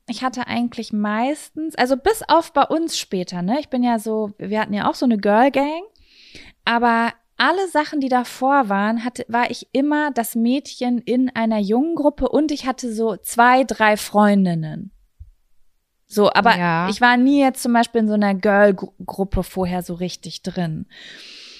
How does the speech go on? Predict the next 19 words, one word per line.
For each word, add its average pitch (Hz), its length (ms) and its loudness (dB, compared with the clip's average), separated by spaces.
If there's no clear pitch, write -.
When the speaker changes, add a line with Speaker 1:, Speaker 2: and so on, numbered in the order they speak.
Speaker 1:
Und 240 380 4
ich - 240 -10
hatte, 285 580 0
und 220 160 -2
das 226 100 -6
ist - 140 -8
mir 254 100 4
jetzt 262 300 2
erst - 240 -2
bewusst 254 400 -2
geworden, 202 540 -2
ein 226 340 0
wirklich 233 520 -6
schlechtes 202 560 -8
Frauenbild. 196 1120 -4
Also 233 240 0
Männer 277 480 2
waren 262 280 0
mir, 247 220 0